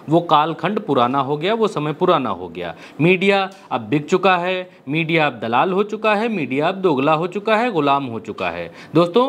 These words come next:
अब कल्पना कीजिए कि पुलिस के कान के नीचे अगर कोई आम आदमी ऐसी रसीद, पुलिस के कान के नीचे किसी आम आदमी ने ऐसी रसीद फाड़ी होती, ऐसा जोरदार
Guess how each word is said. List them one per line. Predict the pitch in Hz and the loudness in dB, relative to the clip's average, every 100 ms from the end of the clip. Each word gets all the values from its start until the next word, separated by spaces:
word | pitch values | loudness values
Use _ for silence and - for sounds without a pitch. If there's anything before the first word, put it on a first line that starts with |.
| 277 131 | -2 -6
अब | - | -2
कल्पना | 160 156 226 | 0 0 0
कीजिए | 233 226 196 247 | -2 -4 -4 -4
कि | 269 240 | -2 -4
पुलिस | 233 208 269 277 | 0 2 4 2
के | 240 | 0
कान | 233 160 214 | 2 0 0
के | 220 208 | 0 0
नीचे | 202 202 208 | 0 2 2
अगर | 202 131 143 | 2 -2 -2
कोई | 151 147 | 0 0
आम | 131 170 208 | 4 4 4
आदमी | 185 156 170 185 214 - - | 0 0 -6 -8 -8 -10 0
ऐसी | 170 175 208 | 0 2 0
रसीद, | 196 175 185 190 - - - | 2 0 0 -4 -4 -18 -4
पुलिस | 175 180 180 | 0 2 2
के | 175 | -2
कान | 175 156 196 | 2 2 2
के | 196 | 0
नीचे | 190 185 185 180 | -2 -2 0 0
किसी | 180 175 175 - - - | -2 -4 -6 -6 -14 2
आम | 165 226 | 4 6
आदमी | 214 160 143 135 | 4 2 4 4
ने | 139 | 4
ऐसी | 247 240 - | 4 2 2
रसीद | 196 165 196 190 - - - | 0 2 0 -2 -6 -18 0
फाड़ी | 156 202 226 | 2 4 4
होती, | 160 170 233 | 2 2 2
ऐसा | 240 - 214 | 2 4 0
जोरदार | 147 185 185 180 180 175 | 2 2 4 2 0 -2